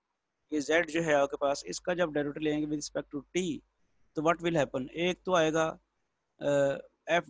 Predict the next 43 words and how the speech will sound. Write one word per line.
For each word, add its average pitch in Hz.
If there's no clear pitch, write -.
dash 156
x 156
plus 160
iota 143
t 151
तो 160
आना 139
ही 160
आना 127
है, 123
फिर 180
x 175
plus 180
iota 165
t 180
का 190
derivative 160
लेंगे 151
तो 151
वो 151
आ 139
जाएगा 139
आपके 135
पास 151
iota, 123
जो 147
कि 156
यहाँ 143
पे 147
आपने 139
लिखा 127
हुआ 104
है। -
इसी 175
तरह 190
g 165
dash 175
तो 185
आना 160
ही 185
आना 147
है, 170
और 147